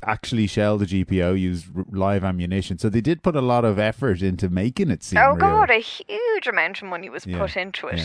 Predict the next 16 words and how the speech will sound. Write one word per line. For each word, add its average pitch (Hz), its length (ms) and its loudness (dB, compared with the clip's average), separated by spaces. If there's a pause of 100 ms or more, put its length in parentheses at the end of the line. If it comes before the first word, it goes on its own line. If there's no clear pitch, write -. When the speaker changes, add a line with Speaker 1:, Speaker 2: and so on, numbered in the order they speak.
Speaker 1:
yeah. - 140 -10
Speaker 2:
And, 190 440 -4
uh, 160 300 0
you 185 160 -8
know, 160 140 0
it 165 120 -2
caused - 600 -4
quite 339 480 -2
an 202 80 -4
uproar 165 480 -2
'cause 190 180 -10
not 247 260 0
everyone 180 340 -4
agreed 196 360 -2
with 196 140 -4
it. - 240 -6